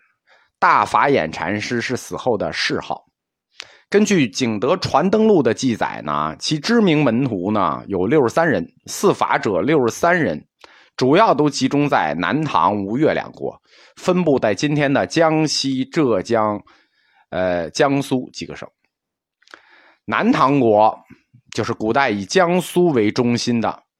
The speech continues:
这个国家，它对江南地区进行了持续的开发，社会相对稳定。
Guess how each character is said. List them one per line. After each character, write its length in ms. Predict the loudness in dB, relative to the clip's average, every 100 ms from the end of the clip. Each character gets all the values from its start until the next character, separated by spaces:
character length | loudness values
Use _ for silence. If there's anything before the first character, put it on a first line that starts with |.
| _
这 80 | -4
个 140 | -2
国 200 | 0 -2
家， 380 | 0 0 -2 -6 _
它 180 | 0 2
对 160 | 2 2
江 260 | 2 2
南 160 | 0 0
地 160 | -2
区 280 | -4 -2 -4
进 180 | 0 -2
行 160 | 0 -2
了 140 | -2
持 280 | -4 -4 -4
续 200 | -2 -2
的 100 | -2
开 220 | -6 -8
发， 200 | -8 -10 -12 _ _ _ _ -20 -20 -20 -14
社 280 | -4 2 2
会 300 | 4 2 2
相 300 | 2 0 0
对 220 | 0 0
稳 200 | 0 -8
定。 180 | -6 -8